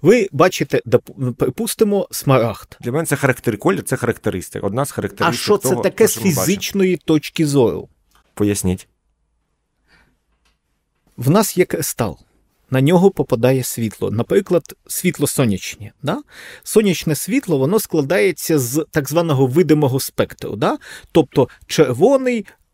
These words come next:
Speaker 1: помаранчевий, жовтий, зелений, блакитний, синій, фіолетовий. Правильно?
Speaker 2: Так, ну,
Speaker 1: Правильно.
Speaker 2: майже нічого не забули.
Speaker 1: Е, так от, коли оце, оц-, оце вс-, весь цей набір попадає в кристал,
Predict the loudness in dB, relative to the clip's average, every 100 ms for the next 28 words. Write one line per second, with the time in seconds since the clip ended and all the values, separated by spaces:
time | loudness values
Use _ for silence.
0 | -16 -4 -2 0 2 2 2 -2 -4 -2
1 | -2 -4 -6 2 4 4 2 -2 -4 -6
2 | -4 0 2 4 2 2 -4 -2 -2 -2
3 | -2 -2 -2 -2 -2 0 2 2 0 0
4 | 0 -4 -10 -16 -8 2 2 2 -2 -10
5 | _ _ _ _ _ -12 -12 -8 -2 2
6 | 4 2 0 0 0 0 -2 -4 -8 _
7 | -20 -20 _ _ _ _ _ -2 2 2
8 | 2 2 4 2 -2 _ _ _ _ 0
9 | 2 2 -2 -4 0 0 0 -4 -6 -4
10 | -4 0 0 0 -4 0 2 2 2 0
11 | 2 0 0 -2 -2 -4 -8 _ _ -20
12 | -20 -12 0 0 2 2 2 2 2 -2
13 | -6 2 4 4 0 -2 -2 -2 -2 0
14 | -2